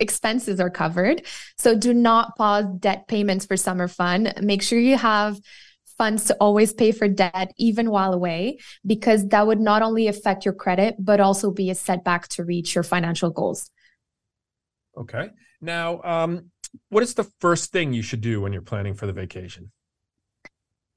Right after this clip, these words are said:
Speaker 1: The first and the right thing to do is to make a vacation budget. <laughs> So,
Speaker 2: Okay.
Speaker 1: uh, if you're not planning to travel, instead of a vacation budget, it can be a summer activities budget. Uh, you can fix an amount that you're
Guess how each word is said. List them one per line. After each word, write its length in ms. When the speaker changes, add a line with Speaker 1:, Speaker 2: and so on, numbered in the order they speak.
Speaker 1:
The 200
first 540
and 140
the 80
right 340
thing 180
to 140
do 380
is 220
to 100
make 480
a 100
vacation 800
budget. 500
<laughs> 100
So, 360
Speaker 2:
Okay. 180
Speaker 1:
uh, 280
if 200
you're 100
not 240
planning 340
to 140
travel, 560
instead 380
of 120
a 40
vacation 580
budget, 440
it 140
can 180
be 420
a 60
summer 500
activities 600
budget. 480
Uh, 60
you 120
can 160
fix 320
an 80
amount 440
that 240
you're 320